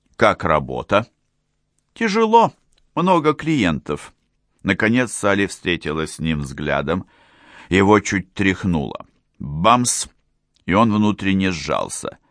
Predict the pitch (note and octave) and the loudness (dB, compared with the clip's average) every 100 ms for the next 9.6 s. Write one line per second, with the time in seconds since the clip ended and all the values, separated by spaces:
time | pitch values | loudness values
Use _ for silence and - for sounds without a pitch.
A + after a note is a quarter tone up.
0 | _ _ _ _ _ _ _ _ _ - | _ _ _ _ _ _ _ _ _ 0
1 | G2+ G#2+ F#3 G3+ G#3 F3+ F3+ E3+ F3 F3 | 2 2 2 2 2 2 0 0 0 -2
2 | D#3+ D#3+ D3+ C#3 E2+ D#2 - D2+ D2+ D#2+ | -2 -4 -2 0 0 -2 -4 -4 -2 -4
3 | - _ _ _ _ _ _ _ _ _ | -6 _ _ _ _ _ _ _ _ _
4 | _ _ _ _ _ - D2+ D#2+ C#2 - | _ _ _ _ _ -6 -4 -2 -4 -10
5 | _ _ _ _ _ _ _ _ _ _ | _ _ _ _ _ _ _ _ _ _
6 | - - F#2+ D3+ F3+ E3 E3 D#3+ D3 D#3 | -20 -4 -2 0 0 0 0 0 -2 -4
7 | D3 - B2 C3 C3 A#2+ B2+ A#2+ A#2 - | -6 -6 -6 -4 -2 -2 -2 -4 -8 -6
8 | G2+ G2 G#2 - - A2+ F2 E2 E2 D2 | -6 -2 -4 -4 -4 -2 -2 -2 -2 -2
9 | - F2 A2 A2+ - | -2 -2 -2 -6 -10